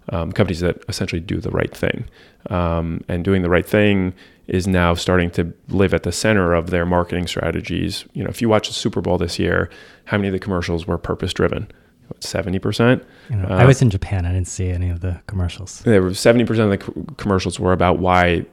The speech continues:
Speaker 1: X Y Z company
Speaker 2: Right.
Speaker 1: is
Speaker 2: I
Speaker 1: having
Speaker 2: can
Speaker 1: a po-,
Speaker 2: imagine.
Speaker 1: positive
Speaker 2: Yeah.
Speaker 1: impact on the world. Those commercials were not very good. Um, but it's very clear that that trend is going in that direction. When you think about who's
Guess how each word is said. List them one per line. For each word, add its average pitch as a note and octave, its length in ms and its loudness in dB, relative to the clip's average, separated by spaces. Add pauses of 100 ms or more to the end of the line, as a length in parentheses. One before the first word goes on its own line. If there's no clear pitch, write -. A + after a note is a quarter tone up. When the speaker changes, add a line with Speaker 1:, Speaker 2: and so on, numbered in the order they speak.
Speaker 1:
X G2+ 200 -4
Y F2 160 0
Z E2+ 180 -4
company E2+ 580 -2
Speaker 2:
Right. G2 160 2
Speaker 1:
is F2 320 -4
Speaker 2:
I A#2 80 -4
Speaker 1:
having G2 180 2
Speaker 2:
can A2 160 6
Speaker 1:
a F2 40 2
po-, F#2+ 60 4
Speaker 2:
imagine. F2 220 2
Speaker 1:
positive F#2 380 2
Speaker 2:
Yeah. F2+ 80 0
Speaker 1:
impact F2+ 320 -2
on F2 80 -2
the G2 60 -2
world. B2 420 8 (420)
Those G2 200 0
commercials F2+ 340 -4
were F2+ 100 -4
not F2 160 0
very E2+ 160 0
good. G2 500 10 (440)
Um, F2 640 0 (340)
but F#2 260 4
it's F#2+ 120 -4
very F2+ 240 2
clear F2+ 240 2
that E2+ 140 -2
that F2 160 2
trend F2 200 -2
is F2+ 100 -4
going E2+ 200 -2
in E2 80 -4
that E2+ 160 -4
direction. F#2 500 2
When F2 160 0
you F2+ 100 -2
think F#2 220 -2
about F2+ 400 2 (360)
who's G2+ 520 4